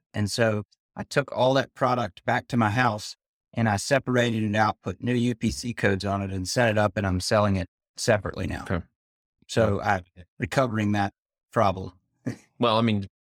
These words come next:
Speaker 1: And I've gone back to the original supplier.
Speaker 2: Yeah, business and problems without it. <laughs> What else would we do? Business has problems and opportunities, right? I mean, you didn't, you're not, it's not a loss. You can get it selling again, which is good. Or
Speaker 1: Yeah,
Speaker 2: a
Speaker 1: it,
Speaker 2: good
Speaker 1: it
Speaker 2: learning
Speaker 1: won't
Speaker 2: curve.
Speaker 1: be a loss. In
Speaker 2: Yeah.
Speaker 1: the end, I'll still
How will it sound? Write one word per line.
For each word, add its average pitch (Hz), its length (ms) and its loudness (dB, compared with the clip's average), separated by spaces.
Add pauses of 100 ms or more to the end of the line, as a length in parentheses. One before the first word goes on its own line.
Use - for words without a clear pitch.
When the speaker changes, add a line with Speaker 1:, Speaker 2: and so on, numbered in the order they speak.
(240)
Speaker 1:
And 110 80 0
I've 95 100 -2
gone 120 220 2
back 120 260 2
to - 80 -2
the 107 140 4
original 107 400 2
supplier. - 300 0
Speaker 2:
Yeah, 113 200 2 (120)
business 107 340 -2
and 95 100 -4
problems 98 480 0
without 92 300 2
it. 98 160 2
<laughs> - 1400 -6
What 104 160 2
else 104 180 2
would 98 80 -2
we 95 100 0
do? 92 140 0
Business 101 320 -2
has 101 180 -2
problems 87 420 0 (440)
and 113 120 2
opportunities, 98 800 0 (120)
right? 92 200 2
I 92 40 2
mean, 98 160 2
you 95 80 0
didn't, 98 200 0
you're 101 120 0
not, 98 160 2
it's 98 100 -2
not 110 140 4
a - 20 4
loss. 98 320 2
You 101 60 -2
can 98 80 0
get 95 100 2
it 87 80 -4
selling 90 260 0
again, 90 200 0
which 90 120 -4
is 85 120 -4
good. 76 260 0 (600)
Or 85 140 -6
Speaker 1:
Yeah, - 180 4
Speaker 2:
a 123 100 2
Speaker 1:
it, - 60 2
Speaker 2:
good 113 100 4
Speaker 1:
it - 60 4
Speaker 2:
learning - 160 4
Speaker 1:
won't 208 80 2
Speaker 2:
curve. 85 120 0
Speaker 1:
be 139 60 4
a 123 100 4
loss. 113 400 2
In 123 140 4
Speaker 2:
Yeah. 117 60 4
Speaker 1:
the 123 80 4
end, 139 200 6
I'll 107 140 4
still 123 640 -2